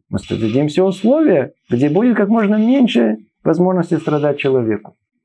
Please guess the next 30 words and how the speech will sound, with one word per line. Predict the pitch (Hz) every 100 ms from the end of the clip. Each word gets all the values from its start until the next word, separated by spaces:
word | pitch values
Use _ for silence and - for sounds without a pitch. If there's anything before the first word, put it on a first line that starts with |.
| _ _ _ _ _ _ _ - - - - - - -
Человек | - 190
страдает, | 190 190 196 208 226 165
я | 147
не | 139
могу | 139 143 160
попасть | 151 143 151 143 131
вовремя, | 147 143 139 131 120
я |
знаю, | 113 131 123
там, | 120 113
э, | 104 107 101 101 92
в | 110
другой | 127 123 123
город. | 113 104 85 -
Ничего, | 147 214 -
построим | 151 - 165 151
дороги, | 117 107 104 117 160 175 _
построим | - - 139 139
автомобили, | 131 123 113 95 92 104
доедешь | 123 214 240 -
за | 123 123
час. | 123 131 - _ _ _ _ - - - - - - - - - - - - 539 359 - - - - 381 - -
Прошу | - 123
прощения. | 113 107 95 - - - - - - - - - - _ - -
Куда-то | 139 180 180
в |
другой. | 151 147 117
Ну, | 123
ещё | 110 151 254
бы, | 233